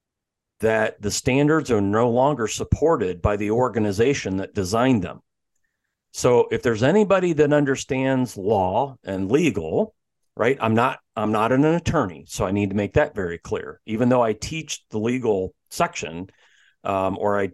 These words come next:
I'm a legal instructor, I'm not an attorney. However, it doesn't take a brain rocket scientist, right?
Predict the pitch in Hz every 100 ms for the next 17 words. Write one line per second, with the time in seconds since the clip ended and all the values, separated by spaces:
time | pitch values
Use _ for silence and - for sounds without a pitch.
0 | - 98 104 101 120 117 98 87 - 151
1 | - 87 85 - 98 98 110 131 127 123
2 | 117 - 143 92 - _ _ _ _ _
3 | _ _ _ _ - 120 139 180 156 -
4 | - _ _ _ _ _ _ _ _ 104
5 | 127 127 135 143 143 107 92 139 147 151
6 | 135 - _ 123 143 120 - 98 82 80
7 | - 104 - 101 104 127